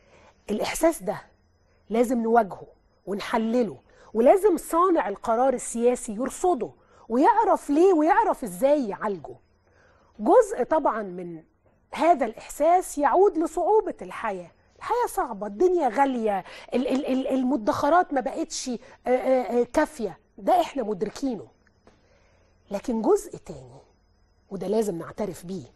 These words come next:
ونبقى مغرضين لو إحنا ما اعترفناش بيه، له علاقة بانسداد الأفق. محتاجين نثق شوية في الناس،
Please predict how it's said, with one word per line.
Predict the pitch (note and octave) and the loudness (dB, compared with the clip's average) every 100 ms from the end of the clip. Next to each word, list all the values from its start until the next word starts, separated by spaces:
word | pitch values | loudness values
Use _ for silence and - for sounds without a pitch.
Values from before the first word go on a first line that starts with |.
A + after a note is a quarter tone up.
| _ _ - | _ _ -6
ونبقى | G#3+ C4 C4 - A#3+ | 0 2 2 0 2
مغرضين | C4 A#3+ D4+ C4+ E4 G#4 D4+ | 2 2 2 4 6 6 4
لو | G3+ | -2
إحنا | - G#3 | -4 -10
ما | F3+ | -12
اعترفناش | D3 F#3 F3 G#3+ G3 - - | -12 -12 -10 -10 -10 -10 -18
بيه، | - _ _ _ _ _ _ _ | -20 _ _ _ _ _ _ _
له | G3+ C#4 E4 C#4+ | 0 0 2 0
علاقة | A3+ G#3+ B3 - F3+ | -2 -2 -6 -6 -10
بانسداد | G3 - A3+ A#3 A#3 F3 | -10 -8 -4 0 0 -2
الأفق. | D3+ D#3 - - - - _ _ _ _ _ - _ _ _ _ _ _ G#3+ | -12 -16 -18 -20 -20 -20 _ _ _ _ _ -20 _ _ _ _ _ _ -10
محتاجين | - - G3+ C#4 D4 A#3+ | -6 -2 0 2 2 2
نثق | A#3+ G#3+ - | -4 -6 -10
شوية | - G3+ G#3 F3+ | -6 -4 -2 -4
في | D3+ | -10
الناس، | D#3 D3+ C#3 - - | -14 -14 -14 -14 -14